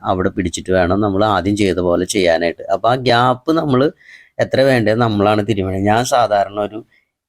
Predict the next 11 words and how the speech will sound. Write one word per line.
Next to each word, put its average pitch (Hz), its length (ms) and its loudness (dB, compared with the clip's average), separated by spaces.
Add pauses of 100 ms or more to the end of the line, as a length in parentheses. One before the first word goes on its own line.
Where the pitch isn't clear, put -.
ഏഹ്, 110 460 2
ഒരു 117 220 2 (220)
ആറ് 120 380 2
ഇഞ്ച് 127 220 0
അല്ലെങ്കിൽ 117 260 0
ഒരു 113 80 0
എട്ട് - 320 -4
ഇഞ്ച് 110 280 0
വരെയാണ് 101 380 2
മാക്സിമം 98 580 0
ഞാൻ 92 260 0